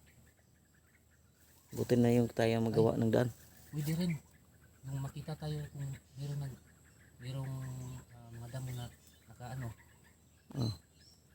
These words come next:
Speaker 2: Ano lang, sisimutin ko kung
Speaker 1: Maditik
Speaker 2: kung
Speaker 1: mo, susungutin mo lang.
Speaker 2: Sisimutin ko. Amuyin ko
Speaker 1: Wow.
Speaker 2: kung,
Speaker 1: Ang
Speaker 2: kung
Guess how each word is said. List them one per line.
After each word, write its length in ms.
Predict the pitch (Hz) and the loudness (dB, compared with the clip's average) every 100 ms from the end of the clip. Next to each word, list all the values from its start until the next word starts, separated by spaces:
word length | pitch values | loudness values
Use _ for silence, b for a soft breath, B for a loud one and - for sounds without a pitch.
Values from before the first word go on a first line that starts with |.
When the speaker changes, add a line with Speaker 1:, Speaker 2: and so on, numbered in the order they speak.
| _ _ _ _ _ _ _ - | _ _ _ _ _ _ _ -12
Speaker 2:
Ano 80 | 131 | -8
lang, 160 | 147 127 - | -6 -6 -10
sisimutin 480 | - 113 127 135 147 | -12 -8 -6 -6 -6
ko 120 | 147 | -6
kung 240 | 135 131 131 - - - - - - - - - - _ _ _ _ _ _ - - | -6 -6 -8 -12 -20 -20 -20 -20 -20 -20 -20 -20 -20 _ _ _ _ _ _ -20 0
Speaker 1:
Maditik 400 | 123 127 151 143 | 4 6 8 10
Speaker 2:
kung 80 | 151 | 10
Speaker 1:
mo, 80 | 156 | 12
susungutin 580 | 143 151 156 147 - | 12 12 12 12 10
mo 140 | 151 147 | 10 12
lang. 160 | 170 | 12
Speaker 2:
Sisimutin 420 | 131 135 139 151 147 | 12 2 -4 -2 -2
ko. 140 | 160 151 - - | -2 -4 -8 -18
Amuyin 320 | 117 147 123 | -6 4 6
ko 80 | 110 | 10
Speaker 1:
Wow. 240 | 113 127 127 | 12 12 12
Speaker 2:
kung, 160 | 147 - - - - - - - - - - | 10 -2 -6 -8 -10 -18 -20 -20 -20 -20 -4
Speaker 1:
Ang 160 | 151 160 | 2 6
Speaker 2:
kung 160 | 151 | 6